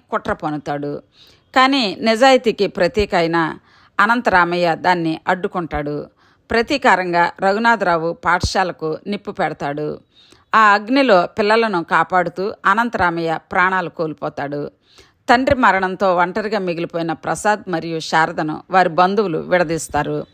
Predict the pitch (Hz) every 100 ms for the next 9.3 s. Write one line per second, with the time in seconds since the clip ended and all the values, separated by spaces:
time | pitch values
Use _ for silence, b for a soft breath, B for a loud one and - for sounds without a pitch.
0 | B B B B - 233 220 254 247 196
1 | 170 - 185 196 214 220 180 165 160 196
2 | 240 _ - 185 - 226 196 175 160 -
3 | 208 214 185 170 - 208 247 185 151 160
4 | - 151 156 151 - B B B B -
5 | 240 269 233 175 - 170 185 214 269 247
6 | 190 175 170 180 180 214 240 220 190 175
7 | 160 - 196 196 185 170 160 151 196 214
8 | - 170 175 185 160 - 185 214 220 185
9 | 160 160